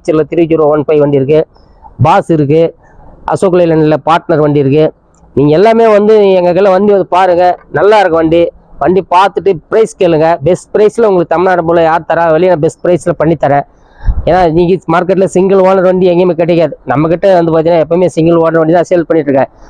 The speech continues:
நான் இருபத்தி மூணு வருஷமா இந்த தொழில் பிசினஸ் பண்ணிட்டு இருக்கேன். அதனால உங்களுக்கு எவ்வளோ பெ-,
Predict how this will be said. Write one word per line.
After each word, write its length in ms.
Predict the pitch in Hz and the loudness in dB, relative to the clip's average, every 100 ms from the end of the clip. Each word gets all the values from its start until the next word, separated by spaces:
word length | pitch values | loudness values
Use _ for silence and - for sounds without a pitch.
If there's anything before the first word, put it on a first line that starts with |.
| - - | -10 -4
நான் 100 | 139 | 0
இருபத்தி 340 | 175 196 185 | 2 0 0
மூணு 280 | 175 170 156 | 0 0 0
வருஷமா 560 | 190 196 190 170 151 | -2 0 0 0 0
இந்த 180 | 151 147 | 0 0
தொழில் 260 | 139 175 175 | 0 0 0
பிசினஸ் 280 | 151 175 143 | 0 -2 -2
பண்ணிட்டு 280 | 156 131 | -2 0
இருக்கேன். 260 | 131 127 - _ - - | 0 -2 -6 _ -20 -14
அதனால 580 | - 151 180 180 160 143 - _ _ | -4 -2 0 2 0 -2 -6 _ _
உங்களுக்கு 280 | - 156 147 | -2 0 0
எவ்வளோ 300 | 151 202 220 | 2 2 2
பெ-, 300 | 165 185 - | 0 -2 -2